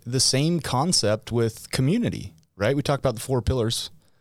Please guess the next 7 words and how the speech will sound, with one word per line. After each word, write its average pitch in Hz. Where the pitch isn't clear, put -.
bio, 117
psycho, 113
social, 117
spiritual. 131
So 110
social, 120
community, 123